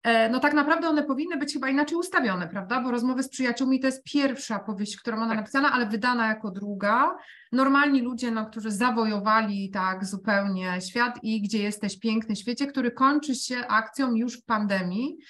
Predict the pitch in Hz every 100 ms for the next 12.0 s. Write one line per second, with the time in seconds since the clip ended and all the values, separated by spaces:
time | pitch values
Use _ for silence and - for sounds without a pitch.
0 | - - 247 302 294 285 233 226 214 220
1 | - - 202 202 185 180 185 202 180 180
2 | 180 180 180 180 - 180 180 180 180 185
3 | 190 196 185 185 - 180 180 196 190 190
4 | 185 196 196 185 185 208 - 185 - 196
5 | 190 190 185 190 196 190 _ - - 247
6 | 262 247 226 220 175 - - - 233 151
7 | - _ _ _ _ _ _ - 226 226
8 | 226 220 - _ _ 277 233 233 262 233
9 | 349 - 269 202 196 208 233 262 311 294
10 | 277 277 277 247 233 - - 214 254 -
11 | - 220 214 214 220 226 220 214 220 294